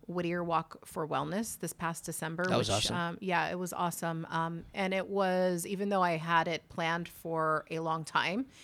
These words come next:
Speaker 1: doesn't mean I was actually executing those plans. So I actually did it sort of last minute, and it came out, and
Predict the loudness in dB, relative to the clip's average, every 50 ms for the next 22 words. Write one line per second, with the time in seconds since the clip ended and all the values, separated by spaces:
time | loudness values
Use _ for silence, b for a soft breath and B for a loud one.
0 | b b -4 -4 -4 -4 -6 -4 -2 -2 -4 -4 0 2 2 2 2 -2 -6 -4
1 | -2 -2 0 0 0 0 0 -2 -4 -6 -10 _ -20 -20 -20 -4 -4 -4 -2 -2
2 | -6 -6 -6 -6 -6 -4 -2 0 -2 0 0 -2 -4 -4 -6 -4 -2 0 0 0
3 | -2 -4 -6 -6 -6 -6 -4 -4 -2 0 0 0 0 -2 -4 -8 -8 -8 -6 -6
4 | -6 -6 -6 -8 -10 -14 -12 -10 -10 -6 -4 -4 -4 -4 -6 -4 -2 -2 -2 -2
5 | -6 -10 -8 -6 -6 -6 -6 -6 -6 -6 -6 -6 -8 -10 -14 -20 -20 _ _ -20
6 | -14 -10 -8 -8 -4 -2 0 2 2 2 2 0 -2 -4 -6 -8 -6 -6 -8